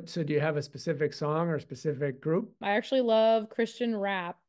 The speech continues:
Speaker 2: So <laughs> Lecrae, I love Lecrae. So I, he's kinda my go-to guy.
Speaker 1: All right, very good. Now you mentioned that you like meat. So rare, medium, or cooked?
Speaker 2: Ooh,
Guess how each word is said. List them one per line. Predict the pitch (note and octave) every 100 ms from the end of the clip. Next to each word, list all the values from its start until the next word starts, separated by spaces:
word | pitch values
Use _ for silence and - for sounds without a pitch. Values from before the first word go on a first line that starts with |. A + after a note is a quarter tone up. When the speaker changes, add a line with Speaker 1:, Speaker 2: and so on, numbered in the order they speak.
| _
Speaker 2:
So | - A3 G3+ G3 G3+ E4+
<laughs> | - F4 -
Lecrae, | D4 C4 - D4+ B3+ A3 A3 B3+
I | A#3 A3
love | G#3+ A3+ G#3+
Lecrae. | A3+ A3+ G#3 F#3 E3+ F3
So | A3
I, | G3+ G#3
he's | - A#3
kinda | B3 A#3+
my | A3
go-to | G3 G3 G3 F#3+
guy. | F#3+ - - - -
Speaker 1:
All | E3 G3
right, | G#3+
very | F3+ F#3+
good. | B3 E3 -
Now | E3+
you | E3+ E3+
mentioned | G#3 G#3+ G3+ F#3
that | F3+
you | E3+
like | E3+ F3+
meat. | D#3 F3 G3 B2 - _
So | - F3+ D#3 - _ _ _ _ _ _ _
rare, | - E3 G3 A#3 A#3+ -
medium, | F#3 F#3+ G3+ G#3+ A3 A#3 _ -
or | E3+
cooked? | - E3+ D3+ - - _ G3+
Speaker 2:
Ooh, | A#3 A#3 A3 F#3+ F3+ F3